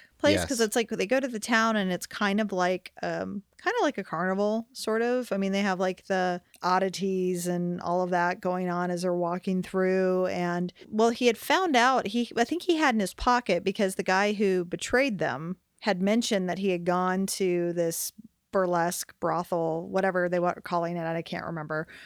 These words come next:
Speaker 1: House of Ill Repute. And he had showed John when, when they were riding together, like, you know, that he had,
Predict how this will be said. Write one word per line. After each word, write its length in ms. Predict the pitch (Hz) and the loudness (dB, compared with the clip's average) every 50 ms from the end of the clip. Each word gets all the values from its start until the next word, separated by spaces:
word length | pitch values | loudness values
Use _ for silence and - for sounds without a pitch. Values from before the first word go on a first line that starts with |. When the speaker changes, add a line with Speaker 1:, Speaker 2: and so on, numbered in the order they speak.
| - - | -20 -4
Speaker 1:
House 260 | - 196 190 190 - | 0 2 2 2 0
of 100 | 196 170 - | -4 -2 2
Ill 180 | 202 208 185 | 2 2 4
Repute. 600 | 175 185 180 - - 190 180 165 165 - - - - _ _ _ _ _ _ - | 4 2 -2 0 0 0 0 0 0 -4 -8 -10 -12 _ _ _ _ _ _ -2
And 180 | 202 208 220 | 0 0 2
he 520 | 233 214 220 220 226 220 202 - - - - | 2 2 2 2 2 0 -2 -6 -8 -6 0
had 280 | 214 208 196 180 175 180 | 2 2 2 0 -2 -2
showed 680 | 185 - - 226 226 226 226 220 208 202 196 208 196 - _ _ _ _ _ _ _ _ _ _ _ 196 | 0 0 2 2 2 4 4 2 2 0 0 -2 -6 -6 _ _ _ _ _ _ _ _ _ _ _ -2
John 440 | 180 208 208 196 190 190 190 190 | 0 2 2 4 2 2 2 2
when, 340 | 190 190 185 185 180 185 - 190 | 0 0 0 -2 -4 -4 -4 -4
when 140 | 190 185 | -2 0
they 80 | 185 185 | 0 2
were 160 | 180 175 175 | 2 2 2
riding 380 | 180 202 262 330 320 247 202 - | 4 4 4 4 2 2 0 -2
together, 500 | - 165 165 160 165 170 170 175 175 175 | -2 -2 -2 0 0 0 0 0 0 -2
like, 420 | 175 170 170 180 180 - - - | -2 0 -2 -2 -4 -6 -8 -8
you 100 | 185 185 | -6 -4
know, 200 | 175 165 165 170 170 | -4 -4 -4 -4 -4
that 180 | 175 170 - - | -4 -6 -8 -10
he 240 | 220 - - 196 185 | -14 -8 -4 -2 -2
had, 200 | 175 170 170 | -2 -2 -4